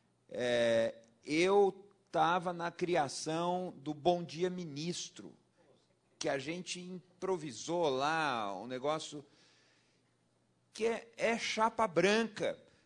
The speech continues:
Agora, ao mesmo tempo, a gente ia fazendo outras coisas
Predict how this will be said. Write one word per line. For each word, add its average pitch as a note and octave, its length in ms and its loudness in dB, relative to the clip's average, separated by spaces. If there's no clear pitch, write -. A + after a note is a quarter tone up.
Agora, F#3 640 6
ao B3+ 320 12
mesmo A#3 600 6
tempo, G#3+ 420 -2
a G#3+ 60 -2
gente F#3 400 -8
ia D#3+ 100 -6
fazendo E3 320 -12
outras G3+ 300 -16
coisas G#3 600 -16